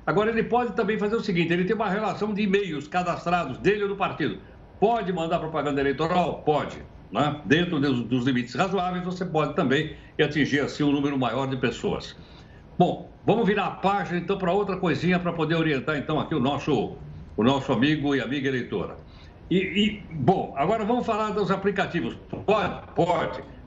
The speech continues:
Pode no blog, no Facebook, no Twitter, no Instagram, no WhatsApp. Pode, pode. Posso fazer campanha? Pode. Pode ser do candidato? Pode. Pode ser do partido? Pode.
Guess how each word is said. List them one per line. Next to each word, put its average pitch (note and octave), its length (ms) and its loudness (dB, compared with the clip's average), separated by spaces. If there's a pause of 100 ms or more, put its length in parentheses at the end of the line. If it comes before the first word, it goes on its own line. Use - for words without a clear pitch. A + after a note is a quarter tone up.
Pode F#3+ 260 2
no D3+ 100 0
blog, D3+ 380 2
no C#3 100 0
Facebook, D3+ 540 2
no C#3+ 140 0
Twitter, D#3+ 340 2
no C#3+ 80 0
Instagram, D3 420 0
no C3+ 120 -4
WhatsApp. D3+ 580 -2
Pode, - 320 0 (140)
pode. - 280 0 (520)
Posso F#3 240 2
fazer E3 240 -2
campanha? D3+ 400 2
Pode. C3 260 2
Pode F3+ 240 2
ser F3+ 160 2
do D#3 80 -2
candidato? D#3 480 0
Pode. C3+ 280 -2
Pode F3+ 200 0
ser F#3+ 80 2
do D#3+ 80 0
partido? D#3+ 320 0
Pode. C3+ 280 0